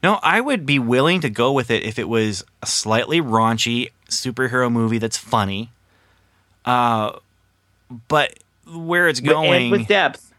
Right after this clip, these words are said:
Speaker 2: which is what's gonna happen.
Speaker 1: No, I'd be willing to go with it if it didn't even have depth. But I do not, I do not have much hope for any depth in this movie. So this is where they could pleasantly surprise me, because if there is some depth, like you're talking about,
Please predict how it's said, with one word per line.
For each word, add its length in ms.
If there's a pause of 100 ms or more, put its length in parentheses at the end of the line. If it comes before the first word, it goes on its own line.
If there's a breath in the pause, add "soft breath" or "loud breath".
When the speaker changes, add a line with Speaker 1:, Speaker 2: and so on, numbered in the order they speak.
(160)
Speaker 2:
which 220
is 100
what's 160
gonna 160
happen. 420
Speaker 1:
No, 240
I'd 160
be 80
willing 200
to 60
go 140
with 120
it 120
if 100
it 80
didn't 200
even 160
have 340
depth. 440
But 280
I 160
do 140
not, 340 (600 soft breath)
I 180
do 100
not 180
have 300 (140)
much 280
hope 300
for 220
any 180
depth 380
in 120
this 160
movie. 340 (320 loud breath)
So 140
this 200
is 80
where 160
they 100
could 160
pleasantly 360
surprise 500
me, 100
because 260
if 100
there 120
is 180
some 180
depth, 300
like 220
you're 100
talking 480
about, 400